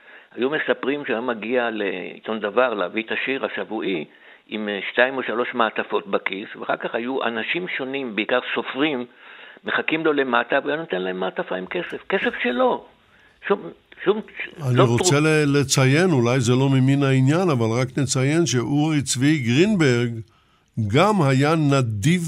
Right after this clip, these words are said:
Speaker 2: באופן יוצא דופן.
Speaker 1: נו, אז יש אנשים, אה, יש אנשים טובים, כמו שאומרים. עכשיו, ל-, לגבי שאלתך, תראה, אנחנו נמצאים בשנת, אה, ארבעים ושבע, ארבעים ושמונה,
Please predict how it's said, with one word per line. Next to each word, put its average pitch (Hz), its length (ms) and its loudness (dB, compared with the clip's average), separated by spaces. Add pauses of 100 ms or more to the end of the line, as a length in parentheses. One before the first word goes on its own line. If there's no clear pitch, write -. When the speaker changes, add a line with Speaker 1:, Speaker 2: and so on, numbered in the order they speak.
(100)
Speaker 2:
באופן 143 380 2
יוצא 135 300 0
דופן. 117 340 -2
Speaker 1:
נו, 147 260 -2
אז 175 140 -6
יש - 240 0
אנשים, 220 560 -4
אה, 202 240 -6
יש 214 160 -6
אנשים 208 320 -4
טובים, 170 340 0
כמו 110 280 -8
שאומרים. 113 320 -14 (920)
עכשיו, 135 280 2 (120)
ל-, 110 360 -2
לגבי 113 400 2
שאלתך, 160 420 0 (480)
תראה, 110 280 -2 (680)
אנחנו 214 340 0
נמצאים 151 560 -4
בשנת, 127 440 -2
אה, 113 240 -2 (120)
ארבעים 110 360 -2
ושבע, 123 300 0
ארבעים 107 320 -2
ושמונה, 104 480 -8